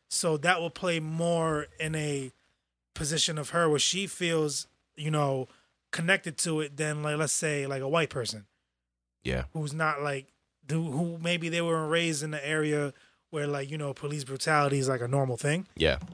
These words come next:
Speaker 1: So maybe for her, where she was raised at, or maybe she sees, like, people of the same color as her,
Speaker 2: Yeah.
Speaker 1: that she'll feel more connected to it. So I understand it, but it, you sometimes, and that type of thing, if you wanna keep a job like that,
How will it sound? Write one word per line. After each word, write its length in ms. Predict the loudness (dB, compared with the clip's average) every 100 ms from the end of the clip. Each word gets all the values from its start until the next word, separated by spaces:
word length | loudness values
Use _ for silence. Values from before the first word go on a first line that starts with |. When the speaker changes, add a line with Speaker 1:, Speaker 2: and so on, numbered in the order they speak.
| -10 -12 -4
Speaker 1:
So 220 | 0 2
maybe 260 | 2 0 -2
for 180 | 2
her, 160 | 6 8
where 100 | 6
she 180 | 4 2
was 200 | 2 2
raised 240 | 2 2
at, 140 | 0 0
or 120 | 0
maybe 280 | 0 -2 0
she 180 | -2 0
sees, 380 | -2 -4 -8
like, 160 | -10 -10
people 360 | -12 -8 -4 -4
of 140 | -6 -18 _ -6
the 60 |
same 260 | 0 2 2
color 320 | 2 2 2
as 100 | 0
her, 320 | 4 4 4 -2 -18 _ _ _ _ -6
Speaker 2:
Yeah. 120 | 0
Speaker 1:
that 80 | 2
she'll 260 | 2 2 0
feel 180 | -2 0
more 180 | 0
connected 400 | -2 0 0 0 -4
to 100 | -2
it. 80 |
So 120 | 4 6
I 100 | 6
understand 440 | 4 0 0 0
it, 120 | -2
but 120 | -2
it, 120 | -4 -4
you 260 | -4 -4
sometimes, 720 | -4 -4 -2 -2 -2 -2 -6 -12 -20 _ -6
and 140 | 2
that 200 | 4 6
type 200 | 4 0
of 100 | 0
thing, 160 | -2 0
if 80 | 0
you 80 |
wanna 180 | 2 0
keep 240 | 0 -2 -2
a 40 |
job 320 | -2 0 2
like 200 | 0 0
that, 240 | 2 0